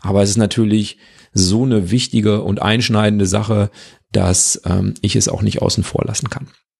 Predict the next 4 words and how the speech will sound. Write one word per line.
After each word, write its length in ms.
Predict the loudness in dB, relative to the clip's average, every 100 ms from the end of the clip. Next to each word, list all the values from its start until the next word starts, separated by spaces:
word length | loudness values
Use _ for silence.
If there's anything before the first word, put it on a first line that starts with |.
| _ _ _ _ _ _ _ _ -20 _ _ _ _ _ _ _ _ _ _ _ _ _ _ _ _ -4
Der 580 | 0 2 0 0 -2
Jürgen 600 | 0 0 0 0 0 2 0
hat 120 | 0
sich 380 | 0 -2 -10